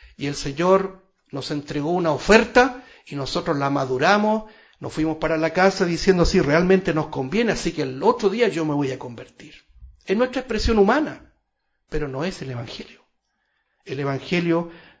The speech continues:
nos doblegó, nos convirtió, nos cambió la manera de pensar.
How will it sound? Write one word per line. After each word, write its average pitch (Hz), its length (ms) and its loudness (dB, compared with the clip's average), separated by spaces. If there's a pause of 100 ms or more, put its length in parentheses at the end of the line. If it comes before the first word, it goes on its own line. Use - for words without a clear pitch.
nos 151 540 -6
doblegó, 120 880 -6
nos 127 200 -10
convirtió, 156 1040 -6 (480)
nos 147 160 -6
cambió 139 480 -2
la 170 100 2
manera 143 340 -4
de 131 120 -8
pensar. - 600 -14